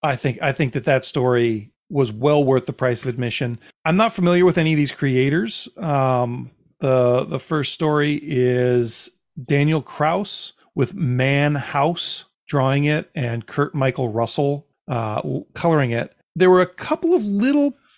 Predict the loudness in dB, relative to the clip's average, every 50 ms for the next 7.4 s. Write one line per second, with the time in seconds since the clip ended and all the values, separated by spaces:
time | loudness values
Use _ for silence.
0 | -20 -14 -6 0 0 2 2 2 -2 -6 -10 -12 -10 -6 -2 0 0 -2 0 -4
1 | -4 -4 -2 -2 0 0 0 0 -2 0 2 2 2 2 0 0 0 0 0 2
2 | 2 0 0 -2 -4 -4 0 0 2 2 2 2 2 2 2 0 0 -2 -2 0
3 | 2 0 0 -2 -4 -6 -4 -4 -2 0 0 0 0 0 -2 -6 -10 -18 _ _
4 | -8 -4 -4 -2 0 0 0 0 0 0 0 -2 -2 -4 -6 -6 -4 -2 -4 -4
5 | -4 -6 -8 -6 -4 -4 -4 -4 -6 -6 -4 -4 -2 -2 -2 -2 -2 -4 -4 -4
6 | -4 -4 -4 -8 _ _ _ -8 -8 -6 -6 -6 -6 -8 -8 -10 -12 -16 _ _
7 | _ -4 0 0 0 0 -4